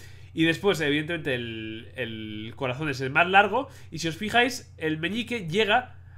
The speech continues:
hasta la falange, hasta la última falange del anular, ¿vale?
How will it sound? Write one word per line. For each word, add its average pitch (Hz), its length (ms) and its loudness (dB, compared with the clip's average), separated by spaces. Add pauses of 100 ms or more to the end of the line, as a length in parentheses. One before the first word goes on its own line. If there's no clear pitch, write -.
(120)
hasta 214 360 4
la 185 140 2
falange, 196 520 2
hasta - 180 -4
la 139 60 0
última 180 260 -4
falange 196 560 0
del 120 760 -2
anular, 131 520 -2 (120)
¿vale? 123 280 -4